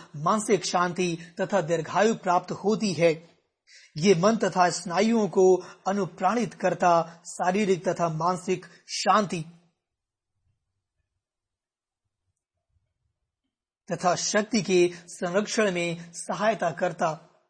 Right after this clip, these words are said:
तथा स्मरण शक्ति, संकल्प बल तथा मेधा शक्ति को,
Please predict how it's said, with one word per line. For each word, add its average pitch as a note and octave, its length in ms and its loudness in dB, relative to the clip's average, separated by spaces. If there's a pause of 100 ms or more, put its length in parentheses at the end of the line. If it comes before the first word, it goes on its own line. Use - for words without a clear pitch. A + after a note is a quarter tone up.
(100)
तथा E3 280 0
स्मरण F3 320 -4
शक्ति, F3+ 520 -2 (160)
संकल्प F3 440 -2
बल E3+ 400 2 (300)
तथा F3+ 260 0
मेधा F3+ 400 0
शक्ति G#3 420 -4
को, F3+ 280 2